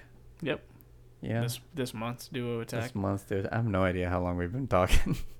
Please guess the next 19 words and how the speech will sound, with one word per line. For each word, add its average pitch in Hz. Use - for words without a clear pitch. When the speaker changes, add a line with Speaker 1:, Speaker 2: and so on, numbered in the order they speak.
Speaker 2:
<laughs> -
I -
Speaker 1:
Oh. -
Speaker 2:
mean, 110
we 131
have 131
a 113
timer 107
there, 92
but 90
we 92
were 92
talking 92
beforehand 92
anyway, 90
so 87
I -
don't 87
know. 82